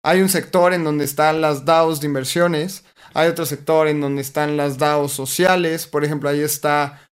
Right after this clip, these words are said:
Bored Ape, en donde, pues, estamos logrando un club social, todos los miembros de Bored Ape, y se juntan, crean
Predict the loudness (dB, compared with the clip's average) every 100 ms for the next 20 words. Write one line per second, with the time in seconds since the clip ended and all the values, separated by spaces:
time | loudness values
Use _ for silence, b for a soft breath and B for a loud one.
0 | -2 2 2 2 0 0 -6 -20 _ _
1 | _ _ _ -4 -2 0 0 -2 -6 _
2 | -8 -6 -4 -2 0 0 -2 -2 2 2
3 | 0 -2 -4 -6 -8 -6 -6 -2 0 0
4 | -2 -8 _ _ -2 0 0 -2 -2 -2
5 | -2 -2 0 0 0 0 -2 -4 -4 -4
6 | -6 -6 -4 0 0 0 0 0 -2 0
7 | 0 0 -2